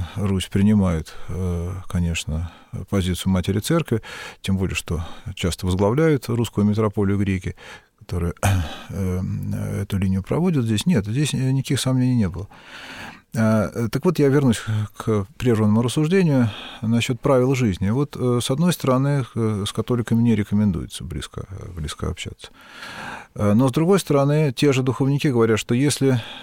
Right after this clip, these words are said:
э, если, э, этот же католик, равно как и язычник, будет в каком-то бедственном положении, лучше ему помочь.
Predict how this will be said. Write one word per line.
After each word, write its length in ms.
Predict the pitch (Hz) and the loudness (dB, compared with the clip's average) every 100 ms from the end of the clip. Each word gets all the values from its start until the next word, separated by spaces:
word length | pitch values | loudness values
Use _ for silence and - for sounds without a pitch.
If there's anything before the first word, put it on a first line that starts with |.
| - - | -16 -10
э, 500 | 110 113 113 113 110 | -2 0 2 2 2
если, 280 | 123 120 135 | 0 2 2
э, 320 | 120 131 120 | 2 0 0
этот 240 | 135 123 117 | 0 2 2
же 100 | 120 | 2
католик, 380 | 131 127 98 101 | 0 2 2 4
равно 240 | 117 127 | 2 2
как 160 | 120 127 | 2 2
и 80 | |
язычник, 380 | 123 107 82 92 | 2 2 0 -2
будет 160 | 101 120 | -2 -2
в 60 | - | -2
каком-то 180 | 135 127 | 0 2
бедственном 320 | 139 - 135 | 0 0 0
положении, 380 | 135 139 147 127 | 2 2 2 2
лучше 240 | 139 117 | 2 2
ему 80 | 101 | 2
помочь. 480 | 98 90 87 - | 2 0 -2 -8